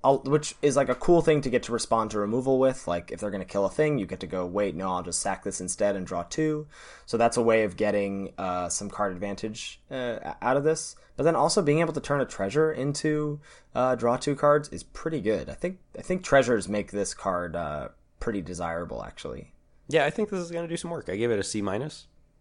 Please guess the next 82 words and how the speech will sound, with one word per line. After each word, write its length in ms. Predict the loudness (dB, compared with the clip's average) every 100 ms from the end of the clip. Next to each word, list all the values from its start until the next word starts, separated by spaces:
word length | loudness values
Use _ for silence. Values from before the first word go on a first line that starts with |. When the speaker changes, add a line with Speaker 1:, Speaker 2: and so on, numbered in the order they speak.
| -14
Speaker 1:
Uh, 60 | -6
I, 200 | -4 -4
I 180 | -4 -4
actually 200 | -4 -4
just 180 | -6 -10
went 260 | -6 -4 -4
with 140 | -6
a 40 |
C. 440 | -6 -4 -6 -6 -12 -6
I 60 |
mean, 100 | 0
I 40 | 2
don't 140 | 2
think 140 | 0
you 100 | 2
want 200 | 4 4
a 40 | 2
lot 260 | -2 0
of 80 | -2
them 140 | -2 -4
in 60 |
your 100 | -6
deck, 300 | -4 -4 -4
like, 100 | -10
probably 260 | -6 -4 -4
only 200 | -6 -8
one, 380 | -6 -6 -6 -12 -10
but 80 | -4
I 40 | -4
think 140 | 0
most 220 | 0 0
black 180 | -2 -2
decks 220 | -6 -12
are 40 | -12
gonna 180 | -12
want 160 | -12 -12
one 100 | -12
of 80 | -12
these. 340 | -14 -14 -18 -20 -10
Speaker 2:
Interesting. 400 | -10 -8 -12 -6
I 60 | -2
really 200 | 0 0
like 160 | -2 -4
the 120 | -4
art 180 | -6 -6
on 80 |
that 100 | -12
card, 240 | -10 -10 -8
too. 180 | -8 -8
It's 120 | -8
like 100 | 2
a 60 |
Speaker 1:
Yeah, 160 | 6 6
Speaker 2:
Medusa 300 | 6 2 2
Speaker 1:
it's 20 |
very 100 | 4
cool. 120 | 6
Speaker 2:
Gorgon, 360 | 6 6 6 4
like, 160 | 2 -2
reaching 400 | -6 -4 -4 -2
down 340 | -2 -2 -6
into 160 | -6 -8
this 220 | -10 -10
thing 160 | -10
of 100 | -10
gold. 220 | -4 -2 0
Like, 220 | 0 0
the, 240 | -2 -2 -6 -10
the, 360 | -6 -6 -8 -14 -20 -20 -10
I 60 | -6
don't 80 | -4
know 60 |
what 60 | -4
it'd 80 | -6
be 60 |
called. 280 | -4 -6 -6
The 40 |
perspective 720 | -14 -16 -8 -8 -6 -8 -8
on 80 | -10
the 100 | -10
art 220 | -10 -10
is 160 | -12 -14